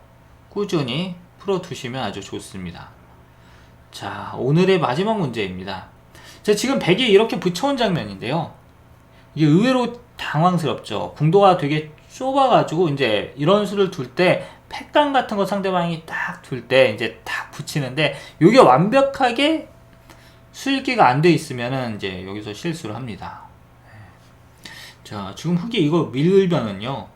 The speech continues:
요렇게 두고요. 이거 두면은 단수 쳐가지고 흙이 양자충이 걸립니다.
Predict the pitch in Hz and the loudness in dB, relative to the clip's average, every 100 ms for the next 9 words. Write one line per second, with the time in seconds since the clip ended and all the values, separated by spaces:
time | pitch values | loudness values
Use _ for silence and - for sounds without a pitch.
0 | - _ _ 110 127 143 143 - 127 - | -20 _ _ -6 -2 -2 -4 -8 -8 -10
1 | - 92 90 156 170 127 110 123 120 - | -12 -8 -6 -6 -8 -14 -10 -10 -10 -12
2 | 107 113 113 - 110 - 131 117 139 160 | -10 -8 -10 -10 -12 -10 -8 -6 -6 -8
3 | - 156 127 139 233 226 190 127 92 92 | -6 -4 -4 -4 -6 -6 -6 -6 -6 -10
4 | - 120 107 | -12 -12 -14